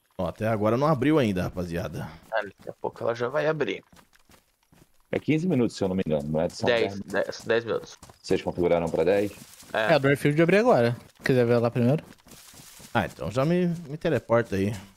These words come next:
Speaker 1: Vamos dar uma olhada nesse loot.
Speaker 3: Deixa eu ir lá aqui.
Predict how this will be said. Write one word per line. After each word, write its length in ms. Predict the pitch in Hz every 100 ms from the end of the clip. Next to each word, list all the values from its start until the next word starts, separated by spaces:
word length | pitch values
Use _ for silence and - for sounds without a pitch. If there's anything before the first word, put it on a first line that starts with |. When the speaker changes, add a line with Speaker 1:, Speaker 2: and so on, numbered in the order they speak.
| - - - - _ - - -
Speaker 1:
Vamos 160 | 107
dar 80 | 101
uma 80 | 90
olhada 280 | 73 73 82
nesse 240 | 87 90
loot. 480 | 69 64 71 - -
Speaker 3:
Deixa 180 | - 85 85 - _ _ _ _ _ _ - _ _ -
eu 60 | 101
ir 40 |
lá 100 | 95
aqui. 160 | 92